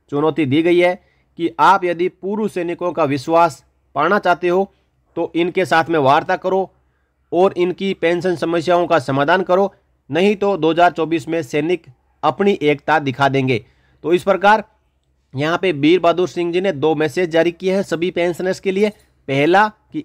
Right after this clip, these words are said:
एक्स ग्रुप का केस रजिस्टर हो चुका है और भारत सरकार को नोटिस जा चुका है, और दूसरा ये हुड्डा ग्राउंड पर जो रैली हुई है उसके बारे में। तो सीधा सीधा संदेश है केंद्र सरकार को कि आप पेंशनर्स के साथ में धोखा नहीं कर सकते,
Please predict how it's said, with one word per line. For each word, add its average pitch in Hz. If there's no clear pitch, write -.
एक्स 185
ग्रुप 165
का 165
केस 160
रजिस्टर 139
हो 175
चुका 180
है 180
और 170
भारत 143
सरकार 156
को 170
नोटिस 139
जा 143
चुका 180
है, 196
और 156
दूसरा 175
ये 175
हुड्डा 147
ग्राउंड 160
पर 175
जो 160
रैली 147
हुई 165
है 165
उसके 139
बारे 123
में। 104
तो 170
सीधा 220
सीधा 208
संदेश 180
है 170
केंद्र 156
सरकार 160
को 180
कि 156
आप 170
पेंशनर्स 180
के 175
साथ 143
में 151
धोखा 131
नहीं 170
कर 175
सकते, 175